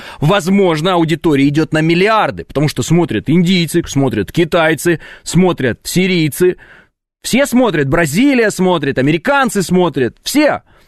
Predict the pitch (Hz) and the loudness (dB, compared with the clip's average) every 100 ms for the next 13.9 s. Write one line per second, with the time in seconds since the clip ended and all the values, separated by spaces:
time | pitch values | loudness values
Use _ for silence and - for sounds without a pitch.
0 | _ _ 135 165 175 170 202 208 165 214 | _ _ -2 2 2 2 0 0 0 -2
1 | - 147 180 190 170 147 165 147 147 147 | 0 -2 0 0 0 0 0 0 0 0
2 | - 147 151 - 151 123 107 101 - - | -2 -2 -2 0 0 0 -2 -6 -12 -20
3 | - - - _ - 156 202 233 262 285 | -20 -20 -20 _ -2 0 2 0 0 0
4 | 240 208 208 226 233 214 185 - - - | 0 -2 -2 0 0 0 -2 -8 -16 -2
5 | 262 247 240 233 220 214 208 214 - 190 | -2 0 0 0 0 -2 -2 -2 -4 -4
6 | 190 196 190 180 175 - 185 _ - - | -2 0 -2 -4 -6 -6 -6 _ -10 0
7 | 202 190 202 196 220 240 - 175 127 87 | 2 2 2 2 2 0 -2 -2 0 -2
8 | 85 _ _ _ - - 147 139 147 - | -6 _ _ _ -8 -4 -2 0 -2 0
9 | 147 214 214 110 87 _ _ _ _ _ | 0 2 0 -2 -6 _ _ _ _ _
10 | _ _ _ - 117 135 160 180 180 175 | _ _ _ -4 0 0 0 0 -2 -6
11 | - 202 185 190 180 208 196 190 190 190 | -2 0 2 0 -2 -4 -2 0 0 0
12 | 202 - 139 117 110 120 143 143 - 143 | -2 -2 0 0 0 -2 -2 -2 -4 -4
13 | 143 165 170 - - - - - | -2 0 0 -2 -4 -4 -4 -6